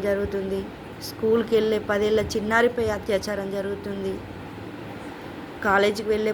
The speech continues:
ప్రతి అమ్మాయి మీద అత్యాచారం జరుగుతుంది, ఆడదానికి సేఫ్టీ లేకుండా పోతుంది. మనకు స్వాతంత్రం వచ్చిందన్న మాటే కానీ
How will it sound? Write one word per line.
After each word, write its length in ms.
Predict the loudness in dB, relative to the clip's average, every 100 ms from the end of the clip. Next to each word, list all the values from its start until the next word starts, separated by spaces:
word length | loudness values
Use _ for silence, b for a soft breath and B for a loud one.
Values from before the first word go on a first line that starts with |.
| 0
ప్రతి 220 | 2 4 2
అమ్మాయి 340 | 4 6 6 6
మీద 120 | 6 4
అత్యాచారం 520 | 2 2 2 -2 -2
జరుగుతుంది, 480 | -2 -2 -2 -4 -4 -4 0
ఆడదానికి 520 | 2 4 2 0 0 -2
సేఫ్టీ 360 | 2 2 4 2 4
లేకుండా 360 | 4 2 0 2
పోతుంది. 460 | 2 0 -2 -2 -4 -6 -12 -14 -14 -14 -14 -14 -14 -14 -6 4
మనకు 260 | 6 6 2 4
స్వాతంత్రం 540 | 2 4 2 4 4 4
వచ్చిందన్న 500 | 2 2 4 4 4 4
మాటే 280 | 2 6 6 6
కానీ 240 | 2 -2